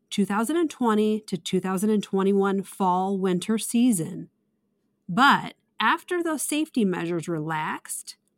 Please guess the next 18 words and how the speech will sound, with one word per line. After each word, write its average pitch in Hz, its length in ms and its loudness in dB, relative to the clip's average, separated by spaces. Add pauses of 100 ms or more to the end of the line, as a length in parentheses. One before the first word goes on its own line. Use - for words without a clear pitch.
(160)
there 196 140 2
was 185 140 2
a 185 60 4
noted 196 760 0 (100)
increase 196 800 -2 (100)
in 202 140 2
the 190 100 0
number 214 360 0
of 320 100 -8
cases 170 640 -2 (260)
in 196 140 2
the 196 80 4
spring 170 560 -2
of - 160 -10
two 202 140 -2
thousand 165 300 -2
and 160 140 -4
twenty-one. 247 800 -2